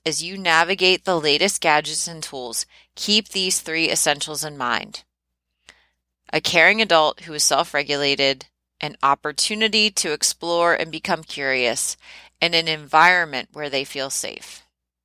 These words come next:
So as I let the excitement of the conference fade and my son closed the book on tigers that we finally read because I couldn't get the gadget to work, he actually said, "Thanks for reading to me, Mom.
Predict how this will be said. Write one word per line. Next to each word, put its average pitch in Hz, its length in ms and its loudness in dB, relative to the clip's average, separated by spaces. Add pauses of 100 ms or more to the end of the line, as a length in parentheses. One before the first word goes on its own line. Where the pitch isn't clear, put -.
(1600)
So 190 360 -2
as 208 160 4
I 226 100 6
let 240 200 4
the 311 100 -2
excitement 190 440 0
of 165 80 -4
the 170 80 -4
conference 175 640 -6
fade 147 360 0
and 151 80 -4
my 143 140 2
son 165 400 0
closed 160 600 -6
the - 80 -18
book 160 260 -2
on 160 200 2
tigers 147 600 4
that 156 120 -8
we 160 100 -10
finally 156 500 0
read 139 560 4
because 139 680 -2
I 139 100 0
couldn't 139 300 -8
get 139 180 -6
the 123 80 -8
gadget 117 420 0
to - 100 -12
work, - 480 -8 (800)
he 190 200 0
actually 175 340 2
said, 131 400 -2 (360)
"Thanks 180 380 0
for 156 100 -10
reading 139 280 -8
to - 120 -8
me, 135 140 -12
Mom. 123 380 -4